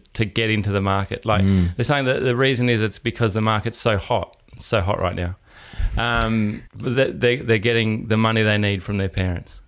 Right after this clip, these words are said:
Speaker 1: which just, just to get in. So the, the average borrowing is eighty-nine thousand six hundred thirty-seven.
Speaker 2: Mm.
Speaker 1: Um, and that now there's concerns that the bank of mum and dad is fueling house prices. Is that spot on?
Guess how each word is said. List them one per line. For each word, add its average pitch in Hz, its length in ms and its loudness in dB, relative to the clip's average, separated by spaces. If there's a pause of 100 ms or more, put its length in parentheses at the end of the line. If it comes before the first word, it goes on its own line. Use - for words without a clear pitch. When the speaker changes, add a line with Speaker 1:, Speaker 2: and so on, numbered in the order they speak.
(220)
Speaker 1:
which 98 340 -4
just, - 220 -4
just - 200 -4
to 107 60 -4
get 104 120 2
in. 98 120 0
So 135 260 2
the, - 60 -2
the 131 120 2
average 127 380 -2
borrowing 113 520 2
is 107 460 2
eighty-nine 113 460 2
thousand 101 320 0
six 95 220 -6
hundred 92 280 -4
thirty-seven. 92 560 -4 (320)
Speaker 2:
Mm. 80 320 0 (260)
Speaker 1:
Um, 95 300 0
and 101 200 0
that 104 80 -2
now 107 220 0
there's 107 160 0
concerns 104 580 0
that 104 220 0
the 101 60 -6
bank 107 280 -2
of 95 80 -2
mum 98 220 0
and 90 100 -2
dad 107 520 0 (720)
is 98 280 -4
fueling 95 420 -2
house 90 220 -4
prices. 87 580 -12 (140)
Is 110 160 -6
that 117 140 2
spot 110 200 0
on? 160 140 -4